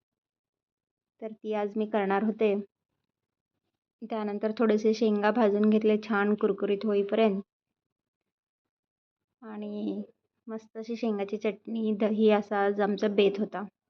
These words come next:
आणि मी भाकरी हे आधीच करून घेतल्या होत्या, तर तुम्ही बघू शकताय छान सर अशा कुरकुरीत होईपर्यंत, म्हणजे त्याचे साल निघेपर्यंत मी छान शेंगा भाजून घेतल्या आहेत. आणि आज मिक्सरला न कुटता मी आज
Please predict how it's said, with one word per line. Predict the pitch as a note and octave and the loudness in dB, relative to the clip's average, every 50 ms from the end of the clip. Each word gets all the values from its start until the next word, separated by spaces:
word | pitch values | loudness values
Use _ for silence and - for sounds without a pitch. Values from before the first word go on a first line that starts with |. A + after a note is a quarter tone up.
| _ _ - - - - - - - _ _ _ _ _ _ _ _ _ _ _ _ _ _ _ _ _ _ - | _ _ -20 -20 -20 -20 -20 -20 -20 _ _ _ _ _ _ _ _ _ _ _ _ _ _ _ _ _ _ -12
आणि | - G#3+ A3 | -8 -6 -4
मी | A3 G#3+ G#3+ | -2 -2 0
भाकरी | G#3+ A#3+ A3 G#3+ G#3+ - G#3+ A3 | 0 0 -2 -2 -4 -2 0 2
हे | A3+ A#3+ A3+ | 4 4 4
आधीच | A3 G#3+ G3 G#3 A3 A3 | 4 4 4 2 2 0
करून | - - A3 G#3+ G#3+ G#3+ G#3+ | 0 -2 0 2 4 4 6
घेतल्या | A3 A3+ A3 G#3 G#3 A3 | 6 4 4 4 2 2
होत्या, | A3 A3 A3+ G#3 G3 G#3 G#3+ - _ _ _ _ _ _ _ _ - - - _ _ _ _ _ _ _ _ _ _ _ _ _ _ _ - | 2 2 2 0 -2 -2 -6 -8 _ _ _ _ _ _ _ _ -20 -20 -20 _ _ _ _ _ _ _ _ _ _ _ _ _ _ _ -16
तर | A#3+ A#3 | -14 -12
तुम्ही | - - A3+ A3 A3 | -8 -4 -2 -2 0
बघू | A3 G#3+ A3 G#3+ A3 A3 | 0 2 2 4 2 2
शकताय | - A#3+ A3+ - - A#3 A3+ G#3+ A3 - A#3 - _ _ _ _ _ _ | 2 0 -6 -6 -8 -10 -8 -8 -8 -8 -10 -12 _ _ _ _ _ _
छान | - A#3+ A3 A3 A3 A3 A3 A3 A3 | -8 -6 -4 -2 0 0 2 2 0
सर | A3 A#3+ A3+ | 0 0 -2
अशा | A3 A3 A3 A3+ A3+ A#3+ A#3 _ _ | -2 -2 -2 -2 -4 -4 -6 _ _
कुरकुरीत | - A#3+ A3 A3 G#3+ - A3 A3 G#3+ G#3+ | -12 -12 -12 -10 -6 -4 -2 -2 -2 0
होईपर्यंत, | A#3+ G#3+ G#3+ G#3+ A#3 A3+ G#3+ A3 A3 | 0 0 0 0 0 0 2 2 4
म्हणजे | A3 A3 A3 | 4 4 4
त्याचे | A3+ - A#3 A3 - B3 B3 | 4 4 2 4 4 4 4
साल | A#3+ - B3 A3 A3+ A3+ A3 | 6 8 8 10 10 10 10
निघेपर्यंत | A3+ A3+ G#3+ A3 A3 A3 A3 A3 A3 A3+ | 8 8 8 6 6 6 4 4 6 6
मी | A3+ A3+ A3 - | 6 4 2 0
छान | - A3+ A3 G#3+ A3 | -4 -4 -2 -2 -2
शेंगा | A3 - A#3+ G#3+ G#3 G3+ G3+ | 0 0 0 2 2 0 0
भाजून | G#3 A3 A#3 G#3+ F#3+ G3+ G3+ G#3+ G#3+ | 0 0 2 2 2 2 2 2 4
घेतल्या | G#3+ A3 A3 A3 G#3+ G3 | 4 4 4 2 2 2
आहेत. | F#3 F#3+ _ _ _ _ _ _ _ _ _ _ _ _ _ _ _ _ _ _ _ _ _ _ _ _ _ - | 0 -4 _ _ _ _ _ _ _ _ _ _ _ _ _ _ _ _ _ _ _ _ _ _ _ _ _ -12
आणि | G#3 G#3 G#3+ G#3+ G#3+ | -10 -6 -4 -2 -2
आज | G#3+ G#3+ A3 A3 G#3+ A3 | 0 2 0 0 0 2
मिक्सरला | A#3 A3+ A3 - - - A#3+ A#3+ A#3+ A#3+ | 0 0 0 -2 0 2 4 6 6 6
न | A#3+ A#3+ A#3 | 6 6 4
कुटता | A#3 - B3 A#3+ - - A3+ | 4 2 -2 -2 -2 -4 -2
मी | A3+ A3+ A3+ | 0 0 0
आज | A3 A3 A3 A3 A3 | 2 0 0 -2 -4